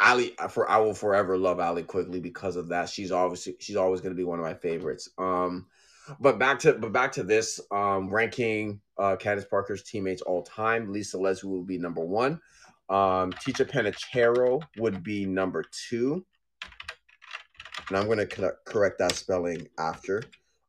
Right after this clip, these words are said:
Um, in terms of number three is where it gets interesting. Um, I'm gonna say maybe Courtney Vandersloot. Um,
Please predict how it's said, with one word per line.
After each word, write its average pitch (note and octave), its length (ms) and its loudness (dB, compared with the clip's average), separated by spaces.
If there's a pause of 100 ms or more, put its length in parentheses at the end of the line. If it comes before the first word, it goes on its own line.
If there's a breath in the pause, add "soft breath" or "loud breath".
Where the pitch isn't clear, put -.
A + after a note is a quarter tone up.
(120)
Um, F#2+ 400 2
in G#2 140 -4
terms C3+ 260 4
of A#2 200 4
number G#2+ 300 0
three C3+ 1080 -2 (1200)
is A2 140 0
where A2 280 8
it F2+ 100 0
gets F#2 320 -2 (160)
interesting. G#2 1000 2 (320)
Um, F#2+ 800 0 (1600 soft breath)
I'm A2 160 0
gonna C#3 200 6
say B2 220 2
maybe A#2 280 4
Courtney A#2+ 540 2
Vandersloot. C3+ 960 0 (2000)
Um, G#2+ 720 2